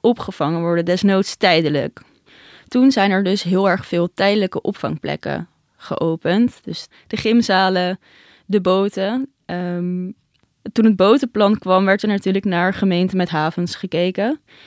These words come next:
En toen heeft gemeente Velsen zijn hand opgestoken dat de boot wel tijdelijk daar kon liggen. En om te kijken hoe dat nou in Velsen zat, ben ik ook met, eh, het lokale bestuur gaan praten, onder meer met Joost Bleekman.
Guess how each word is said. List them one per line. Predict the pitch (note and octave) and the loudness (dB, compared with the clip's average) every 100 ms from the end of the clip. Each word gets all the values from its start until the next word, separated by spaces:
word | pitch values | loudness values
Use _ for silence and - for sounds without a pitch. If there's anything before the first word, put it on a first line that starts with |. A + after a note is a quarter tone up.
| - - | -18 -8
En | F#3 | -4
toen | G#3+ | 0
heeft | G3+ F#3 - | 0 0 -2
gemeente | G3 F#3 F#3+ - | -2 0 -2 -2
Velsen | F#3 F3 F#3 | -2 -2 -2
zijn | G3+ F3+ | -2 2
hand | F3+ G3+ | 2 0
opgestoken | G#3 G3+ - F3+ F3+ | -6 -10 -4 -4 -2
dat | F#3 F3 | -4 -2
de | F3+ | 0
boot | F3 F3+ - | 2 2 0
wel | F3 E3+ | -2 -2
tijdelijk | - E3+ F3+ E3+ F3 - _ _ | -2 0 0 -2 -6 -16 _ _
daar | E3+ F#3 | 2 2
kon | G3+ A#3 | 2 0
liggen. | A3 A#3+ - C#4 F4+ - - - - | 2 0 0 -4 -6 -12 -20 -20 -20
En | - G#3+ A3 _ | -4 -2 -2 _
om | - A#3 - - | 0 0 0 -10
te | - - | -16 -2
kijken | G3+ B3 | 0 2
hoe | C4+ | 2
dat | A#3 | 2
nou | A3+ A3 | 2 0
in | A3+ | 0
Velsen | A#3 A3 A#3+ A#3+ | 0 -2 -2 -2
zat, | A#3 B3+ | -2 0
ben | G#3+ | -2
ik | G#3+ - | -4 -4
ook | G3+ F#3+ | -4 -2
met, | G3 F#3+ | -4 -4
eh, | F#3 | -2
het | F3+ F#3 G3 | -2 -2 -2
lokale | F#3+ G3+ G#3+ | 0 0 0
bestuur | G#3+ - B3+ | -2 0 -2
gaan | - A#3+ A#3 | 0 -2 0
praten, | G#3+ G3+ A3+ A#3 A3+ | 0 0 0 -2 -2
onder | G#3 G#3+ | -2 -2
meer | G3+ G3 | -2 -2
met | G3 F#3+ | -4 -4
Joost | E3+ F3+ - | -4 -4 -4
Bleekman. | C#3+ F3 D#3 C3+ F3 | -4 -2 -2 -4 -6